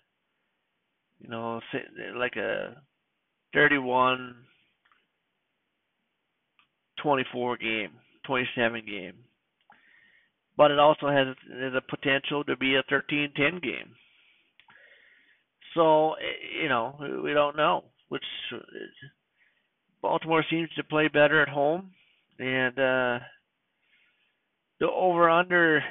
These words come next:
in this game is, um, is at forty-five and a half,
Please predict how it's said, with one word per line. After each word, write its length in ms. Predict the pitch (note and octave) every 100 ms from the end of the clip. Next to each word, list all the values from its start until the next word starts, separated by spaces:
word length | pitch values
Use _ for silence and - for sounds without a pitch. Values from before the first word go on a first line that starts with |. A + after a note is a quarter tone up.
| -
in 140 | C3+ C3+
this 160 | D3+ D3
game 440 | D#3 D3 C3+ D3 E3 _ _ _ -
is, 300 | D3 C#3+ C#3 C3
um, 400 | C#3+ C3 B2+ B2 B2+ _ _ _ _ _ _ _ _ _ _ _ _ _ _
is 140 | - C#3+
at 200 | C3 -
forty-five 500 | D#3+ D3+ - C#3+ C#3+
and 80 | C#3+
a 40 |
half, 380 | C3+ C3+ D3+